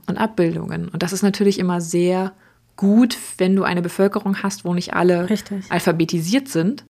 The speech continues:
Speaker 1: Die Abbildungen, eine davon werdet ihr auch auf
Speaker 2: Mhm.
Speaker 1: unserem Instagram-Kanal sehen, zeigen sehr anschaulich tatsächlich die Strafen, die Herrn Stump
Speaker 2: Mhm.
Speaker 1: zuteil wurden.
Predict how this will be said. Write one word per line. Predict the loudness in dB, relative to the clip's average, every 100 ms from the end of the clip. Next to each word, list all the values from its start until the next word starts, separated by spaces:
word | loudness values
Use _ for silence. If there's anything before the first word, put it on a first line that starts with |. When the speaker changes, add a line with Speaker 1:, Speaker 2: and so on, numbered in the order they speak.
| _
Speaker 1:
Die | -4 -2
Abbildungen, | -2 2 2 4 2 2
eine | 0 0 2 0 -2 -2
davon | -4 -2 0 0
werdet | 0 -2
ihr | -4 -6
auch | -6 -8
auf | -6
Speaker 2:
Mhm. | 0
Speaker 1:
unserem | 2 2 0 0
Instagram-Kanal | -2 -2 -2 -2 -2 -2 -4 -4 -4
sehen, | -4 -2 -2 -4
zeigen | -10 -6 -2 0
sehr | 2 2
anschaulich | 0 0 0 0 -2
tatsächlich | -4 -4 -2 -2 0 -2
die | 0 2 2 -2
Strafen, | -6 -2 2 2 0 -2 -4 -8 -4
die | -4
Herrn | -2 -6 -6
Stump | -4 -4 0
Speaker 2:
Mhm. | 2 4 4 4 0 -2
Speaker 1:
zuteil | -4 -4 -2 -2 -2
wurden. | -2 -2 -4